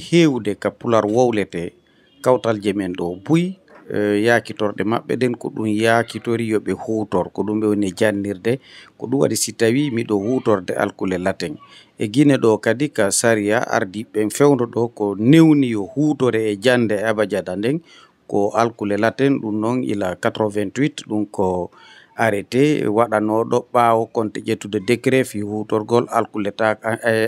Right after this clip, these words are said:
Alkule Latin ɗen, nde tawata ɗen unesco no jaɓi. Ko ɗum addi yo taw hara miɗo hutori ɗum, ɓay kadi hiɗen andi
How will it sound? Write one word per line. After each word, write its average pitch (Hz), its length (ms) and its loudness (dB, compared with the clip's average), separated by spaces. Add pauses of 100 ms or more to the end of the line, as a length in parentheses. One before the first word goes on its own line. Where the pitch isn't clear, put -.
Alkule 113 440 0
Latin 113 420 0
ɗen, 143 200 2 (420)
nde 110 100 -6
tawata 113 360 2
ɗen 123 240 0 (100)
unesco 117 420 0
no 107 120 0
jaɓi. 104 360 -4 (480)
Ko 131 100 -4
ɗum 139 240 4
addi 127 300 0
yo 110 80 2
taw 123 260 2
hara 110 140 2
miɗo 101 200 -4
hutori 110 420 -2
ɗum, 143 280 2
ɓay 110 240 0
kadi 113 280 0
hiɗen 110 340 -2
andi 113 560 0